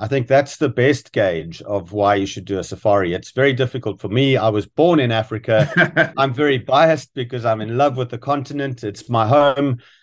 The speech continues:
Speaker 1: But for people that have never been, I think it's best to ask them. And what I find over and over again is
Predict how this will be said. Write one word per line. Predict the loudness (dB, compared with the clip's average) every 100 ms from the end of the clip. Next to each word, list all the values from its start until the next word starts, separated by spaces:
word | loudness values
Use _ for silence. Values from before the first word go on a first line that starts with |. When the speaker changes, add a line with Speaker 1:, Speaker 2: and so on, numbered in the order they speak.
| _ -2
Speaker 1:
But | 0 0
for | -2
people | -4 -4 0
that | 0
have | 0
never | 0 -2
been, | -4 -6 -4
I | -4
think | -4 -8
it's | -10
best | -6 -4 -6
to | -6
ask | -2 -2 -2
them. | -4 -2 -2
And | -4
what | -4 -2
I | -2
find | -2 -2 -2 -2
over | -4 -4 -4
and | -4
over | -4 -6
again | -8 -4 -4 -6
is | -10 -16